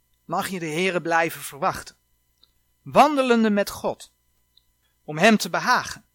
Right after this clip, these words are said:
Laten we afsluiten met het lezen van de versen Titus twee, vers elf tot en met dertien.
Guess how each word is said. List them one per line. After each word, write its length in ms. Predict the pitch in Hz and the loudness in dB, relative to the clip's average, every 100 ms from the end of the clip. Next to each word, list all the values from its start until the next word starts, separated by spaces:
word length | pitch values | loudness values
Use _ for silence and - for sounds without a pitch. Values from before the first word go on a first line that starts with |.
| _ _ _ | _ _ _
Laten 220 | - 175 170 | -6 -4 -4
we 60 | |
afsluiten 580 | 139 226 - 220 214 202 | -4 -4 -2 0 0 -2
met 120 | 175 | -8
het 120 | 143 | -10
lezen 360 | 139 208 262 - | -4 -2 -2 -8
van 140 | 185 | -10
de 60 | 151 | -10
versen 400 | - 185 - 240 | -8 -8 -8 -12
Titus 560 | - 226 226 - - _ _ _ _ _ _ - | -12 -10 -10 -10 -14 _ _ _ _ _ _ -14
twee, 540 | 170 190 196 208 196 _ | -2 0 0 -4 -12 _
vers 260 | 147 - - | -20 -20 -10
elf 540 | 165 160 151 - - _ _ | -6 -6 -8 -16 -20 _ _
tot 220 | - 135 131 | -18 -18 -14
en 60 | |
met 340 | 123 117 - - _ | -16 -16 -20 -20 _
dertien. 320 | - - - | -20 -20 -20